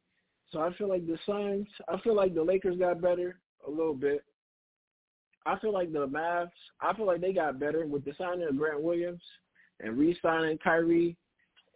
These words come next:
and getting bigs in the draft. Like, I feel like they shored up their defense a bit. I feel like Denver took a, a, a small step back, losing Green and Brown.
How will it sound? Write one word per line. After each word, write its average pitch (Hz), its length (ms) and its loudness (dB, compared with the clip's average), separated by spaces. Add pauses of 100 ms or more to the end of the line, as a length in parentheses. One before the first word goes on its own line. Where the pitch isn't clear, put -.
and 117 240 -4 (200)
getting 160 400 2
bigs 156 340 2
in 160 80 -2
the 147 120 -2
draft. 160 500 -2
Like, 117 280 -8
I 147 120 -8
feel 208 160 -8
like 175 180 -2
they 170 140 -2
shored 180 340 -4
up 160 140 -2
their 170 100 -2
defense 160 500 -6
a 131 60 -8
bit. 131 380 2
I 147 120 -4
feel 185 120 -2
like 139 200 0
Denver 170 380 0
took 175 140 -8
a, 147 40 -4
a, 127 40 -4
a 117 500 -10 (100)
small 160 360 2
step 127 260 -2
back, 139 260 0
losing 139 360 -2
Green 147 380 0
and 131 120 -6
Brown. 147 360 2